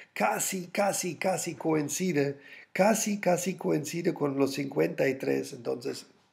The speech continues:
mm, ojo, eso no quiere decir que no podemos ahorita a lo mejor subir aquí,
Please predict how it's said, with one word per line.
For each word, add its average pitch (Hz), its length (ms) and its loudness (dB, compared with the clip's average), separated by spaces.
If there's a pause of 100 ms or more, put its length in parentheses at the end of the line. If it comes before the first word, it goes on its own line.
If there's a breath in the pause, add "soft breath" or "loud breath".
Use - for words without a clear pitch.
(240)
mm, 277 880 6 (2000 loud breath)
ojo, - 480 4 (260)
eso 143 240 4
no 165 120 2
quiere 180 240 4
decir 185 340 4
que 135 160 0
no 139 240 2
podemos 160 440 4
ahorita 147 420 0
a - 200 -2
lo 156 140 -4
mejor 185 540 4
subir 185 340 2
aquí, 185 540 -2